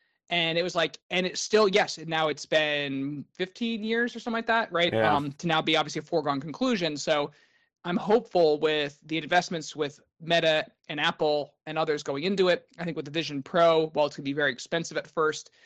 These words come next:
Speaker 1: I think they're putting the utmost on that human factors experience when people are gonna start seeing, "Okay, that's what it can be." And then there will be the copycats and, and innovation that'll just spur from that to where it'll start,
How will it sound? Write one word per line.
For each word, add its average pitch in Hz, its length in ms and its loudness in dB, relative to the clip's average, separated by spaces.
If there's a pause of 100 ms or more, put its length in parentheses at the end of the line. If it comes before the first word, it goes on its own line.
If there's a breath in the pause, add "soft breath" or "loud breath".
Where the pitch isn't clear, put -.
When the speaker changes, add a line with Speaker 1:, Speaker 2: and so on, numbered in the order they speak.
(140)
Speaker 1:
I - 60 -2
think 160 180 -4
they're 160 140 2
putting 147 400 -4
the 135 220 -8
utmost 165 420 -2
on 147 120 -4
that 139 140 -4
human 165 300 -6
factors 151 460 -2
experience 175 560 -2
when 147 120 -6
people 147 180 -12
are - 20 -6
gonna 143 80 -8
start - 240 -4
seeing, 156 440 -4 (540)
"Okay, 175 240 0
that's 165 260 2
what 160 120 -4
it - 20 -12
can 151 180 -10
be." 147 460 -2 (320)
And 175 120 -2
then 165 120 0
there 156 100 -2
will 151 120 2
be 147 180 0
the 135 100 -6
copycats 165 720 -2
and, 143 180 -6
and 139 300 -8
innovation 165 460 -2
that'll 139 180 -4
just 139 400 -10
spur 156 340 2
from 160 360 -2
that 202 180 2
to 175 80 -12
where 156 160 -2
it'll 143 100 -2
start, - 300 -4